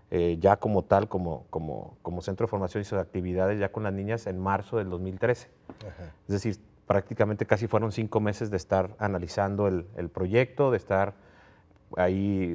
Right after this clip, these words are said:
Speaker 1: buscando de alguna forma los perfiles, eh, las,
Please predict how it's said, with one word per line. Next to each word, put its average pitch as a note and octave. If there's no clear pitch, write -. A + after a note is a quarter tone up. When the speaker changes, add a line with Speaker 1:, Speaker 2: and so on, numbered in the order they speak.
Speaker 1:
buscando G2
de F#2+
alguna G2
forma G2
los F#2+
perfiles, G#2
eh, D#2+
las, E2